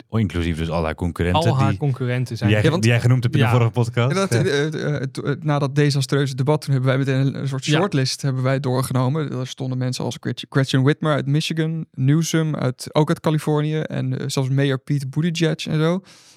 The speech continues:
Speaker 3: Die, eh, die hoeven, die hebben allemaal geen interesse? Of wat, hoe zit dit?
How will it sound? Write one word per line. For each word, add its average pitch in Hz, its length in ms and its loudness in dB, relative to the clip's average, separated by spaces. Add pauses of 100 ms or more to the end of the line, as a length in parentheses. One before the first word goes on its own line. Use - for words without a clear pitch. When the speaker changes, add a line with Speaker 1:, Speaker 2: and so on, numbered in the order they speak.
Speaker 3:
Die, 165 560 4
eh, 160 280 2
die 160 340 0
hoeven, 175 280 0
die 190 160 0
hebben 185 80 2
allemaal 185 180 0
geen 185 200 2
interesse? 208 640 0
Of - 280 -6
wat, - 360 -6
hoe 175 160 4
zit 175 160 2
dit? - 360 0